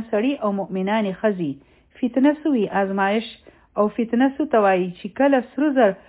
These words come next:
په اور کې واچولی شي او د هغې نه کراو کوټه وځي، نو هغې ته وایي فت-، فتنه. نو په اور کې سوځېدل چې دي، ا،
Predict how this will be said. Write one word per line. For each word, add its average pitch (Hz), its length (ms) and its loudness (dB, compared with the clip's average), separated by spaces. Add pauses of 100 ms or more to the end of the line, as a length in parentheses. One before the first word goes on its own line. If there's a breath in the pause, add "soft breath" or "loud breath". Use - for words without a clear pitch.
(240 soft breath)
په 202 60 2
اور 254 280 6
کې 269 140 -2
واچولی 269 640 4
شي 285 220 -4
او 214 240 -2
د 202 80 0
هغې 208 520 0
نه 208 100 0
کراو 214 420 2
کوټه 202 400 -2
وځي، 165 300 -2 (480 loud breath)
نو 202 120 -4
هغې 220 340 0 (140)
ته 208 100 4 (440 soft breath)
وایي 240 320 6
فت-، 185 340 -2 (160)
فتنه. 214 440 -2 (520 loud breath)
نو 214 100 -2
په 220 140 2
اور 277 260 4
کې 302 140 -4
سوځېدل 220 600 2
چې 269 240 -8
دي، 285 120 4 (960)
ا، 208 120 -2